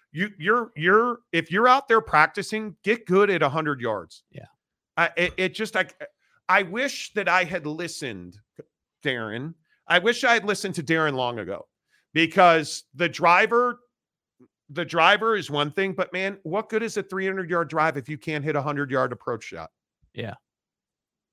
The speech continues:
Speaker 2: Yeah.
Speaker 1: What good is it?
Speaker 2: Irons and wedges in are how you score.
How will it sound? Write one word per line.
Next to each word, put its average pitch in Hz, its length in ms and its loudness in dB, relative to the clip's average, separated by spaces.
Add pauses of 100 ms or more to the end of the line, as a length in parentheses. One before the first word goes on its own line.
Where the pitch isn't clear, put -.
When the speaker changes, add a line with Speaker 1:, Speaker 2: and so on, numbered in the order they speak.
(360)
Speaker 2:
Yeah. 135 120 -2
Speaker 1:
What 156 180 2
good 226 160 4
is 208 160 -2
it? 82 140 -12 (260)
Speaker 2:
Irons 143 320 -2
and 151 100 -4
wedges 147 360 -6
in 151 160 0
are 120 100 0
how 127 100 -2
you 120 100 -4
score. 120 380 -8